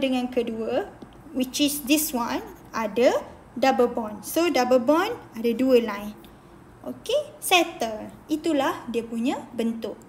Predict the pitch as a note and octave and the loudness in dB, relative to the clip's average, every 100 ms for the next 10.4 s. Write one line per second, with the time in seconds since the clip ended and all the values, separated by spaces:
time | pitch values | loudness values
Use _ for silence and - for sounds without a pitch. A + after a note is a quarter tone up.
0 | - - - - C#4+ D#4+ G4+ F#4+ G4+ F#4 | -20 -20 -20 -2 2 4 4 4 4 4
1 | F4+ E4+ D4+ E4+ D4 D4+ E4 D#4+ D4+ D4 | 2 2 2 4 4 4 6 6 6 4
2 | D4+ C#4+ C#4+ A#3 - - - - - - | 4 6 4 2 -4 -14 -20 -20 -20 -20
3 | - - - - - - - - - - | -20 -20 -20 -20 -20 -20 -20 -20 -20 -20
4 | - - - - - - - - - - | -20 -20 -20 -20 -20 -20 -20 -20 -20 -20
5 | - - - G#4 F#4+ D#4 F4 F4 - C#4+ | -20 -20 -2 4 4 4 4 2 4 2
6 | D#4 D#4 D4+ D4+ D#4+ E4+ D4 B3 C4 B3+ | 4 4 2 4 4 6 4 0 -2 -4
7 | B3+ D#4 D4 D4 D4+ D#4 D4+ D#4+ G4+ A#4+ | 2 4 6 6 4 4 4 4 0 -2
8 | - - - - - - - - - B3+ | -10 -20 -20 -20 -20 -20 -20 -20 -6 0
9 | C4 C4 C#4+ C#4+ F4+ F#4+ - C4 B3 B3 | 4 6 6 4 2 -2 -2 0 0 -2
10 | B3 A3+ D#4+ - | -4 -2 -2 -4